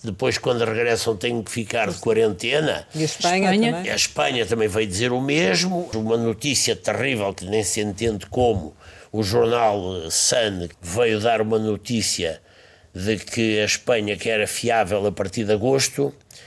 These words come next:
Speaker 1: e que Portugal só para dois mil e vinte e um. Esta notícia é só de, se não fosse triste, era de, era caricata, porque efetivamente a nossa, é, é público e notório que a nossa situação em termos sanitários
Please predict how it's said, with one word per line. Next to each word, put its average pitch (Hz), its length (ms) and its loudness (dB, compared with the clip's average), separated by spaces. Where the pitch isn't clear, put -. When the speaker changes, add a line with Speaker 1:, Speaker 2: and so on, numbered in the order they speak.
Speaker 1:
e 117 80 -4
que - 80 -10
Portugal 120 480 0
só 120 160 0
para 107 140 -2
dois 113 180 0
mil 113 160 -2
e 107 60 0
vinte 101 240 -2
e 90 60 -6
um. 73 40 -8
Esta 80 220 -8
notícia 92 440 -6
é 113 240 -2
só 98 240 -6
de, 101 380 -6
se - 100 -12
não 107 120 -2
fosse - 340 -6
triste, 117 340 -4
era 117 220 0
de, 120 400 -2
era 92 180 -4
caricata, 120 640 -2
porque 92 480 -10
efetivamente 98 640 -4
a - 20 -4
nossa, 110 380 -4
é, 117 220 -2
é 113 40 -4
público 147 480 0
e 120 40 0
notório 123 600 0
que 123 80 -2
a 113 60 2
nossa 120 360 2
situação 123 560 0
em 107 120 0
termos 110 280 -2
sanitários 110 800 -2